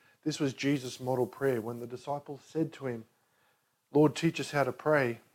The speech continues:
this was his response. He said, "Say, 'Our Father in heaven, hallowed be your name.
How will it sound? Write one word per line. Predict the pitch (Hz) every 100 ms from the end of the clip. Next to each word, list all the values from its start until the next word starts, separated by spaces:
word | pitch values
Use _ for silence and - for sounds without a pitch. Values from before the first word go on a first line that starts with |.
| _
this | 143 135
was | 131
his | - 127 113
response. | 110 - 113 98 -
He | 120
said, | - 127
"Say, | - 156 151 143
'Our | 135 165
Father | - 139 147 160
in | 156
heaven, | 120 95 - _ _ _ _ _ _ _ _ _
hallowed | - 160 170 180 180
be | 156 175
your | 170 165 196
name. | 139 104 92